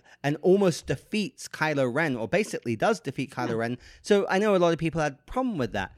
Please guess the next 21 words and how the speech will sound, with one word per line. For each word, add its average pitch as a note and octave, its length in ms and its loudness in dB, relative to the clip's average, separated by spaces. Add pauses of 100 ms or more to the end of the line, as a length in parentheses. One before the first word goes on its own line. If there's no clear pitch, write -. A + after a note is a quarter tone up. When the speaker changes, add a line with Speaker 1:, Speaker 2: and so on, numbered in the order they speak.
(260)
Speaker 1:
And F#3 100 -2
then G3 120 0
in E3+ 160 -4
The D3+ 100 -6
Last F#3 420 -2
Jedi, G3 340 2
it's - 120 -6
kind E3 180 -2
of C#3+ 80 -4
like C#3 240 -2
she - 140 -10
comes A#2+ 280 -4
from G#2+ 200 -6
nothing. G2+ 400 -4 (640)
It, - 260 -8
that, G3 160 -8 (260)
I'm F#3+ 160 -4
sorry, G#3 420 -2
that's, D3+ 300 -8 (160)
it's E3 280 -10
not D3 400 -4